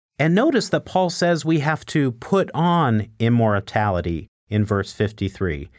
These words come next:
He says, "This mortal must put on immortality." What does that teach us? Well, there are so many people and so many religions today that teach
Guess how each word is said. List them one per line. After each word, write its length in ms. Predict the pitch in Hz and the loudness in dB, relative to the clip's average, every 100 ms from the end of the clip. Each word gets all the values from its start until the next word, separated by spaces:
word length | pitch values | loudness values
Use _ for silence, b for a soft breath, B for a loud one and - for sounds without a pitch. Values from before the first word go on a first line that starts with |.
| b | b
He 160 | 135 127 | -4 0
says, 340 | 139 117 98 b _ | 2 2 0 b _
"This 320 | 123 170 170 | 0 0 0
mortal 440 | 131 151 156 147 | 0 2 2 2
must 340 | 131 120 117 - | 2 0 -2 -8
put 300 | - 143 117 | -2 -2 0
on 540 | 139 180 160 120 98 b b _ | 0 2 2 2 -2 b b _
immortality." 1000 | 113 123 110 98 - 151 160 95 73 69 _ _ _ _ _ _ - | 2 4 4 2 0 0 2 0 -4 -10 _ _ _ _ _ _ -2
What 180 | 127 | 0
does 200 | - 113 | 0 0
that 200 | - 160 | 0 0
teach 300 | 170 123 90 | -2 -4 -2
us? 380 | 85 71 - - - _ _ _ - | -4 -4 -8 -12 -16 _ _ _ -2
Well, 120 | 156 | 0
there 160 | 165 190 | 2 2
are 140 | 170 | 0
so 220 | - 202 | 0 2
many 220 | 214 196 | 2 2
people 380 | 180 - 180 165 | 0 -2 -2 0
and 100 | 131 | 0
so 200 | - 170 | 0 0
many 240 | 175 165 143 | 0 0 0
religions 580 | 135 139 175 131 113 | 0 0 0 -2 -2
today 380 | - 113 104 107 | -2 -2 0 0
that 220 | 110 110 | 0 -4
teach 380 | - 170 160 - | -4 -4 -4 -6